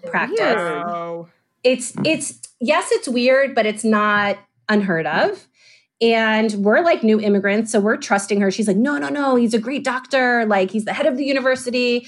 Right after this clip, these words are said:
Speaker 1: Like, just trust him. And you're American, you can write checks." And keep in mind, the checks we were writing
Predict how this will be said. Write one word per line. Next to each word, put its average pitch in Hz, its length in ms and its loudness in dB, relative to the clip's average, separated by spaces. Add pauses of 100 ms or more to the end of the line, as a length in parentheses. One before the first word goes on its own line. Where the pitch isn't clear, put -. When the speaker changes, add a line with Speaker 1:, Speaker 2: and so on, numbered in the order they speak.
(260)
Speaker 1:
Like, 233 160 4
just 247 220 0
trust 220 280 0
him. - 260 -6
And 214 320 4
you're 339 120 4
American, 233 420 0
you 233 100 4
can 226 160 0
write 196 200 0
checks." - 440 -12
And 262 80 0
keep 339 140 2
in 285 100 2
mind, 208 200 0
the 175 40 -6
checks 254 320 -4
we 233 120 2
were 190 100 2
writing 185 600 0